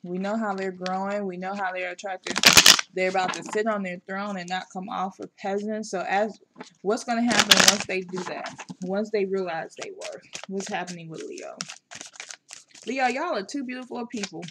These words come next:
to not know your worth. Look at you, sitting in that king energy. That is the card that represents Leo. That, that's what I just been saying. It's crazy how, like, life work. I always say that. But it's crazy how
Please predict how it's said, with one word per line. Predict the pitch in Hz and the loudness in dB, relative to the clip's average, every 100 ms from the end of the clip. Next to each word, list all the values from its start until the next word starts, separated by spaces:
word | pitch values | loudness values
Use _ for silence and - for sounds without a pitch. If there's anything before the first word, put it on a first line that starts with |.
| - _ | -16 _
to | 190 | -6
not | 180 185 - | -4 -4 -4
know | |
your | 185 190 | -6 -6
worth. | 170 170 175 _ - - - _ - | -6 -12 -14 _ -12 -12 -12 _ -4
Look | 440 | 0
at | 302 247 | 0 2
you, | 240 175 160 - _ | 4 4 2 -12 _
sitting | - - 349 339 302 | -20 -2 4 4 4
in | 285 269 | 2 4
that | 254 233 | 4 2
king | - 226 277 302 285 | -2 0 2 0 4
energy. | 233 214 202 190 180 175 151 _ - | 4 4 2 0 -2 -2 -4 _ 4
That | 220 269 | 6 8
is | 226 214 | 6 4
the | 214 | 0
card | 226 208 202 | 2 4 4
that | 180 | 2
represents | 180 220 185 180 160 | 0 -2 -4 -4 -2
Leo. | 175 302 175 - - - - _ - - _ - | 2 4 4 0 -10 -20 -20 _ -20 -20 _ 2
That, | 190 294 392 - - _ _ | 6 8 6 4 -14 _ _
that's | - 285 - | -8 -8 -4
what | 294 | -4
I | 269 | -4
just | 247 220 | -6 -6
been | 240 | -4
saying. | 226 240 240 208 156 160 _ _ - - | -4 -4 -2 -2 -6 -16 _ _ -14 -8
It's | - 226 - | -6 -6 -6
crazy | - 247 254 | 0 0 0
how, | 254 233 208 | -2 2 0
like, | 196 196 185 - | 0 0 0 0
life | 190 208 214 | 0 0 0
work. | 185 170 | -4 -2
I | 180 | 0
always | 170 - | -2 -4
say | 160 | -4
that. | 160 - - - - | -6 -8 -20 -16 -2
But | 247 | -2
it's | 240 | -2
crazy | - 262 311 269 247 | 0 2 2 0 0
how | 240 233 214 202 185 | 2 4 4 6 4